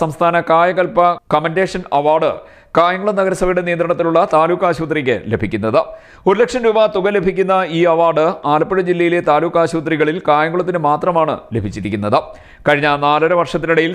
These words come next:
സംസ്ഥാന സർക്കാരിന്റെയും അഡ്വക്കേറ്റ് യു പ്രതിഭ എം എൽ എയുടെയും നഗരസഭയുടെയും നേതൃത്വത്തിൽ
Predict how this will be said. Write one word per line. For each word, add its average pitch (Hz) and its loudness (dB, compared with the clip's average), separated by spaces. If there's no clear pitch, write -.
സംസ്ഥാന 170 -4
സർക്കാരിന്റെയും 170 0
അഡ്വക്കേറ്റ് 160 0
യു 175 2
പ്രതിഭ 160 0
എം 170 -2
എൽ 170 -2
എയുടെയും 165 2
നഗരസഭയുടെയും 170 0
നേതൃത്വത്തിൽ 165 0